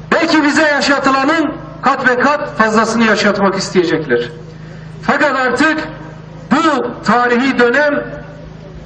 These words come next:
faşizmin sonunun yaklaştığı dönem olacak. İnanın ki Nevroz Ateşleri ille ezeceğiz, ille katledeceğiz,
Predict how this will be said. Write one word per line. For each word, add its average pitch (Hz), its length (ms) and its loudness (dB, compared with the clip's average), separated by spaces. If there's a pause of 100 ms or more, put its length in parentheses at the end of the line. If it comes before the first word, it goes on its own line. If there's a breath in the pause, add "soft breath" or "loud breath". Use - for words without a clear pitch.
(260)
faşizmin 311 880 2 (320)
sonunun 247 480 4
yaklaştığı 208 640 0
dönem 190 260 2
olacak. 135 420 -2 (800 loud breath)
İnanın 330 360 2
ki 269 320 0 (460)
Nevroz 269 340 2
Ateşleri 254 760 0 (260)
ille 269 560 2 (180)
ezeceğiz, 180 600 2 (260)
ille 247 560 2 (160)
katledeceğiz, 135 760 0